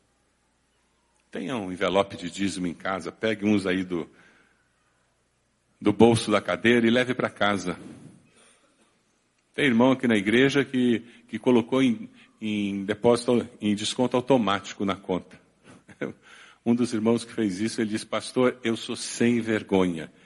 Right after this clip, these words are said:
bagunçado financeiramente. Então, eu sei a data que fazem o depósito do meu salário. No dia seguinte, pastor, tem um débito automático pra igreja do meu dízimo."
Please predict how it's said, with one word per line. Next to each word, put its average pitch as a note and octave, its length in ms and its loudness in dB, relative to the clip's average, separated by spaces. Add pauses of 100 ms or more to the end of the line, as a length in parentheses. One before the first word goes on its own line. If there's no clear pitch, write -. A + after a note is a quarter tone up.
(280)
bagunçado A#2 960 -4
financeiramente. F#2+ 1000 -4 (1700)
Então, A#2+ 640 -2
eu G#2+ 120 0
sei B2+ 340 -2
a A2 60 0
data G#2 340 -2
que - 140 -18
fazem G2 320 -4
o - 20 -6
depósito B2+ 560 -2
do - 20 0
meu G#2+ 140 2
salário. G2 500 -2 (460)
No A2 160 0
dia C#3 300 -4
seguinte, A2 500 -4
pastor, - 460 -8 (1200)
tem A#2 100 -4
um A2 80 -2
débito B2+ 420 -2
automático A2+ 680 -4
pra A2 160 -2
igreja F#2 420 -2
do F#2 100 -6
meu F#2 160 0
dízimo." D#2 440 -14